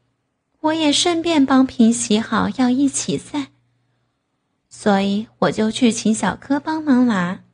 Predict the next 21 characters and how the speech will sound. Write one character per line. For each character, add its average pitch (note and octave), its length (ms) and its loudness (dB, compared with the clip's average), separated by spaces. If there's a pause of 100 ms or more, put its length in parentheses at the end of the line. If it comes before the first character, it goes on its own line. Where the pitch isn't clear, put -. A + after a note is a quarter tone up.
(1120)
到 A3 200 2
了 G3 180 0
屋 G#3 180 2
顶 G3 280 0
空 G#3+ 260 0
空 A3+ 240 0
旷 B3 240 2
旷， A#3 240 0
没 G3+ 200 2
有 B3+ 160 4
别 B2 280 -10
人， C#4+ 220 -6 (1200)
我 C#4 140 2
跟 D#4+ 180 -6
小 A3 300 2
柯 D4 260 -2
就 D4 240 2
越 C4 220 6
过 A#3 140 2
矮 F3 260 0
墙 F3 400 -4